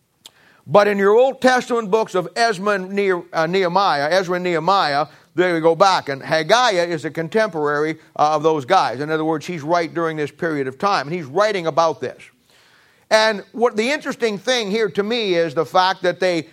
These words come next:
here's where they rebuild the temple the second time. And what it pictures for you and for me is the state of Christianity today. Because there was a time, if you know your church history,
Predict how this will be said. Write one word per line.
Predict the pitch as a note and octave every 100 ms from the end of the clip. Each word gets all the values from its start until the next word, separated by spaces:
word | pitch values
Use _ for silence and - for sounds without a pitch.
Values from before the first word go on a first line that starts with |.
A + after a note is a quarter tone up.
| _
here's | F#3+ A#3
where | F#3 G3+
they | F#3
rebuild | E3+ G#3 F3+ F#3 F#3 D#3
the | C#3
temple | G3+ F3 D3+ D3+
the | C3+
second | - F3 D#3 C#3+
time. | D#3 D3 G2+ - _ _ _ _ _ - - _ - _ _
And | E3+ F3
what | A3+
it | G#3 F3+ -
pictures | - F#3+ - F3 D3+
for | E3+ F3+
you | G3 G#3+ F3+
and | E3
for | E3+ E3+
me | F#3+ G#3 A#2+ - _ _ _ _
is | - F3+ C#3+
the | D3+
state | - - A3 F#3 -
of | D3
Christianity | - G3 - E3+ E3+ F3 D3+ C3 A#2+
today. | - A#2+ A#2 F2+ _ _ _ _ _ _ _ _ _ _ _
Because | F3+ G3 A3
there | F#3+ G3
was | F#3+ E3+
a |
time, | C#3 A3+ C4 G3+ F3+ G3
if | F3 D3
you | G3+
know | G3+ G#3
your | F#3+ F3
church | - G#3 F#3+ -
history, | G#3+ - F3 E3+